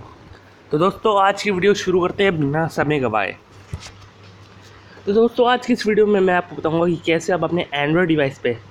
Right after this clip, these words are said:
Ben टेन अल्टीमेट एलियन गेम को कैसे डाउनलोड करेंगे और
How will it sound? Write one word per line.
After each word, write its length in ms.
Ben 380
टेन 280
अल्टीमेट 500
एलियन 320
गेम 180
को 100
कैसे 300
डाउनलोड 360
करेंगे 280
और 60